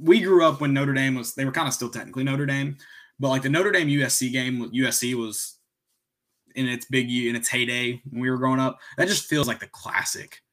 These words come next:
college, like, one of the classic college football games for me. I know it's probably weird for, like, an older generation. Um, I, I don't know. I just, I, I think it's gonna be a, a nostalgic night for me, uh, to watch that game. It is at the same time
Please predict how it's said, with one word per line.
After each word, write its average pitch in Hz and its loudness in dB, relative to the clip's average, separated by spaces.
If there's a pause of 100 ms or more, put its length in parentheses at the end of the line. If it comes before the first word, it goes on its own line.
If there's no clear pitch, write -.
(1200)
college, 123 0
like, 120 -4
one 151 2
of 135 2
the 131 0
classic 117 -6
college 117 -8
football 117 -4
games 113 -6
for 123 -8
me. 120 0
I 120 -2
know 143 0
it's 135 -2
probably 120 0
weird 117 -2
for, 117 -6
like, 104 -8
an 104 -10
older 107 -10
generation. 127 -2 (420)
Um, 104 -6 (1400)
I, 123 0
I - 0
don't 113 -2
know. 90 -8 (140)
I 123 -4
just, 131 -2
I, 123 0
I - 2
think 170 2
it's 147 2
gonna 156 0
be 143 4
a, 123 0
a 123 -2
nostalgic 135 0
night 127 -4
for 120 -6
me, 113 -6 (340)
uh, 107 -6
to 110 -8
watch 104 -8
that 87 -14
game. - -20 (480)
It 127 0
is 143 4
at 139 -6
the - -4
same 135 2
time 123 -2